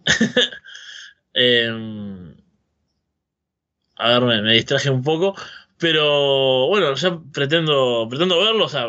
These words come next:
N X T llama mucho la atención, tiene un buen, eh, buenos campeones, buenos retadores, tiene buenos luchadores en,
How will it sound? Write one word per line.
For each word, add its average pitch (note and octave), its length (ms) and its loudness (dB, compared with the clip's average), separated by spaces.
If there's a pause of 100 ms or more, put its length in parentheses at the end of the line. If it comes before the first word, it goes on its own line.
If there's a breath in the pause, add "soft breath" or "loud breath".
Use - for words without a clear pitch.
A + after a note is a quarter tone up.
(100)
N C#3 140 -2
X C3+ 100 -8
T D#3+ 100 -4
llama D#3 280 2
mucho D3 240 0
la C3 80 4
atención, D3 400 0
tiene B2+ 180 0
un A#2 160 -10
buen, A#2 340 -6 (680 loud breath)
eh, F#2 720 2 (260)
buenos D3 360 -2
campeones, E3+ 720 0
buenos C3+ 260 -2
retadores, D#3 560 0
tiene A#2 400 -6
buenos A#2+ 380 -6
luchadores B2+ 480 4
en, D#3 180 -6